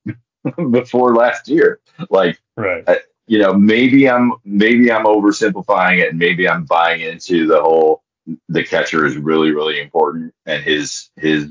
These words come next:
Speaker 1: receiving and pitch calling and staff leading, uh, qualities are so important, and that's, that's why the, the Cub pitchers look so much better without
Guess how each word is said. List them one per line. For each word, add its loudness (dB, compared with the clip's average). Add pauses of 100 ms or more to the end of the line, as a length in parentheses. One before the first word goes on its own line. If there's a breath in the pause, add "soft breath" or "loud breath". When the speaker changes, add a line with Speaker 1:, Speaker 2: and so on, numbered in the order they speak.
(140)
Speaker 1:
receiving -4
and -14 (200)
pitch -6
calling -2
and -10
staff -4
leading, -2 (480)
uh, 0
qualities -2 (260)
are 0
so -2
important, -4
and -10
that's, -6 (120)
that's -4
why 0
the, -4 (240)
the -6
Cub -4
pitchers -2
look -2
so -4
much -4 (520)
better -2
without 0